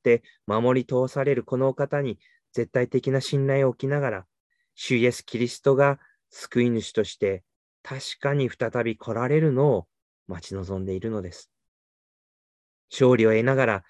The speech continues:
生き生きと力から力へと進んでいくのです。このお方が私たちのために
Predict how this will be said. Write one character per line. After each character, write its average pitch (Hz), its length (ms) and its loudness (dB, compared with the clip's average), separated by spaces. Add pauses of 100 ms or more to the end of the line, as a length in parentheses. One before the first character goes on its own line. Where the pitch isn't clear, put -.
(260)
生 120 140 -2
き 139 260 -2
生 - 100 -20
き - 40 -20
と 101 300 4 (480)
力 113 480 -8
か 117 160 -6
ら 104 140 -2
力 131 400 -2
へ 127 80 4
と - 240 -4 (720)
進 - 340 -6
ん 110 60 0
で 110 100 0
い 107 80 -8
く 127 100 -6
の 113 140 -4
で 87 120 -16
す。 - 160 -20 (1600)
こ 127 100 2
の 131 120 4
お 135 60 0
方 156 260 -2
が 123 300 0 (680)
私 107 340 -4
た 101 100 -2
ち - 160 -8
の 98 100 -4
た 117 160 -10
め 147 140 2
に 117 180 0